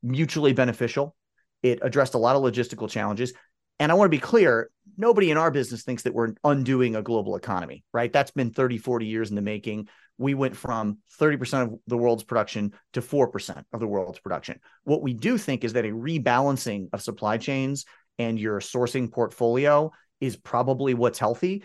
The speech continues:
Will that include Canada and Mexico? I think it will. Could it perhaps include more work in Europe?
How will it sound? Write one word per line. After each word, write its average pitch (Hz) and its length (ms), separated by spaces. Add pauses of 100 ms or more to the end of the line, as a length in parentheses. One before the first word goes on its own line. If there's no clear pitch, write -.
(240)
Will 139 260
that 139 120
include 131 640 (180)
Canada 139 480
and 127 100
Mexico? 127 540
I 123 120
think 131 220
it 120 100
will. 113 320
Could 135 180
it - 100
perhaps 123 300
include 131 300
more 123 140
work 117 280
in 107 80
Europe? 123 320